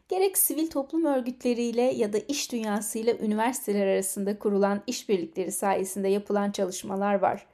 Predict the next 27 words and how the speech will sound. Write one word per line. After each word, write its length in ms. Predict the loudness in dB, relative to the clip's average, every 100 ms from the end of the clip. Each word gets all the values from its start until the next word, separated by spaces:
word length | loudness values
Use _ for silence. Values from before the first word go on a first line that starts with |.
| _ -20 -20 _
Ama 160 | -6 -4
istatistikler 840 | -2 0 0 -2 -6 -2 2 2 2
de 60 |
ortada. 500 | 2 0 -2 -2 -2 -4 _ _ -6
Demek 300 | 0 0 -2
ki 120 | -4
bunlardan 440 | -4 -4 -4 -2 -4
yararlanabilenler 1040 | 0 0 0 -2 -4 0 0 0 0 -2 -4 -8
işsizlik 460 | -4 -2 -2 -2 0
oranlarının 500 | 0 2 0 0 0
azalmasına 680 | 0 2 2 0 -2 -2
neden 300 | 0 2 2
olacak 460 | 2 -2 0 -2 0
kadar 360 | 0 2 2
çok 340 | 2 0 0 -4
değil. 240 | -4 -4 -8 _ _ _
Kaldı 400 | 4 6 6 2
ki 280 | 0 -2 2
benim 220 | 0 2
de 100 | 0
konuşma 400 | 0 -2 -4 -2
yapmaya 380 | -2 -2 -2 -2
gittiğim 340 | -2 -6 -4 -2
üniversitelerde 840 | 0 0 -2 -2 2 2 2 -2
karşılaştığım 800 | -2 -2 0 -2 -2 -2 -2 0
gençlerin 540 | 0 0 0 0 -2
çoğu 440 | 0 4 4 4